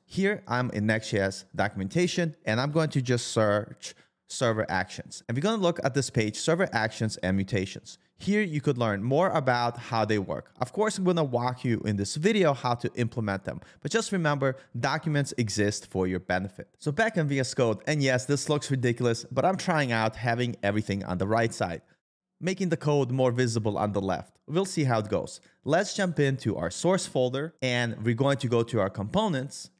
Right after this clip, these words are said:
and we're going to navigate to our sign up form. Here you could see our basic form that we created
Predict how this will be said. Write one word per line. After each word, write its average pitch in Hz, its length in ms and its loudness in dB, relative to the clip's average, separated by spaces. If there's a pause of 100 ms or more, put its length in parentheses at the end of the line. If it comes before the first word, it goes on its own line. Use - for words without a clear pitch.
and 113 160 2
we're 120 60 -2
going 120 160 0
to 117 100 -2
navigate 120 840 0
to 107 420 -4
our 87 300 -4 (240)
sign 120 480 -2
up 104 160 0
form. - 460 -8
Here 233 260 2
you 180 180 -2
could 220 160 -2
see 143 340 0
our 123 140 2
basic 185 420 0
form 135 440 2
that 120 140 2
we 131 100 2
created 110 720 0